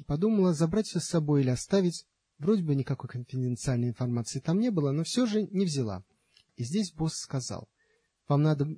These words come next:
было взять с собой и подумать, справитесь ли вы с этой схемой». Я тут поняла, что надо было все-таки спросить. И только и нашла сказать, что извините,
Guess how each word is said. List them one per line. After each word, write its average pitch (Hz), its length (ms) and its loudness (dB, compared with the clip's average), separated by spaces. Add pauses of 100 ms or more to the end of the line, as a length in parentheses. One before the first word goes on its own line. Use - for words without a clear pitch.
(300)
было 147 220 -2
взять 151 320 0
с - 80 -8
собой 123 320 -2
и - 140 -12
подумать, 139 540 0
справитесь 190 460 -2
ли 185 60 0
вы 165 100 0
с - 100 -6
этой 135 180 -4
схемой». 95 440 -10 (880)
Я 147 80 2
тут 143 200 -2
поняла, 160 320 2
что - 180 -2
надо 143 240 0
было 131 180 0
все-таки 120 400 -6
спросить. - 640 -10 (600)
И 143 80 -4
только 185 420 2
и 160 100 -2
нашла 151 320 2
сказать, 170 340 0
что 139 180 -2
извините, 139 640 0